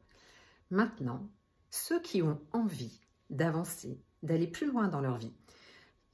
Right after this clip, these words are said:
dans n'importe quel domaine, se reconnecter à l'abondance de santé, à l'abondance d'amour, à l'abondance d'argent, à tout ce que vous voulez, le mode d'emploi, celui de l'uni-, de l'univers,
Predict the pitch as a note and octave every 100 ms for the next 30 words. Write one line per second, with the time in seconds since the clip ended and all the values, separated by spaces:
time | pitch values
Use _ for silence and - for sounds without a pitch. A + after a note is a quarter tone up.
0 | _ _ _ - C3+ B2+ C3 - - D3+
1 | D#3 F3+ - D#3+ E3+ A#3 C3 C3+ - _
2 | - - D#3 D#3+ E3+ D#3+ E3 F3 D#3+ D3
3 | C3+ C#3 D3+ C#3+ D3 D3+ - C#3+ C#3 C#3
4 | C#3+ C#3 E4+ - - _ _ _ _ _
5 | _ C#3+ B2+ C3 B2+ B2 A#2+ A#2 E3+ -
6 | - _ _ - - D3 C#3 C3+ B2+ A#2+
7 | A#2+ - A#2 D#3 - _ _ _ - -
8 | B3+ - F3+ D3+ C3 B2 - - _ _
9 | D#3+ F#3+ G#3+ F3+ E3 - E3 G#3 - _
10 | - - C3 F#3 C3 D3 E3 - D3 C3
11 | D3+ B2 D3 -